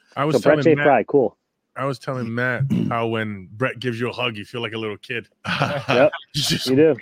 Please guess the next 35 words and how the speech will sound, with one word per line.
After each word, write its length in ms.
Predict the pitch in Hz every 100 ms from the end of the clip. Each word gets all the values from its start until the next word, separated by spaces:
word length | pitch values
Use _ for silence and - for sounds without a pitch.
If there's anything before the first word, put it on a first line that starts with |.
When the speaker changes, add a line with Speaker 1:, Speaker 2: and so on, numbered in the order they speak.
| 143
Speaker 1:
big 220 | 131 113
bear. 520 | 120 120 120 117 120 - _ _ _ _ _
Speaker 2:
Yep, 240 | 120 117 - _ -
you 120 | 131
do. 300 | 135 135 120 -
That 260 | 135 123 120
beard 260 | 151 151
just 300 | 123 135 - _
makes 320 | 135 135 -
love 220 | 135 135
to 60 | 131
you 140 | 143 139
and 200 | 117 113 -
makes 220 | 123 -
you 80 | 123
feel 220 | 139 120
in-, 180 | 113 -
Speaker 1:
<laughs> 240 | - 120 -
Speaker 2:
invited, 600 | 110 107 131 135 139 135 - - 131 - 113 110
warm, 420 | 127 131 139 131 - - -
and 160 | 117
it, 80 | 123
and 120 | 131 127
it, 140 | - _
and 100 | 135
it 120 | 127 -
smells 500 | - 143 143 143 127
of 160 | 117
Speaker 3:
In 100 | 185
a 60 | 175
consensual, 840 | 160 139 - 151 147 123 101 90 -
in 120 | 107
a 40 |
consensual 640 | 101 95 - 127 - 90 71
way. 240 | 71 50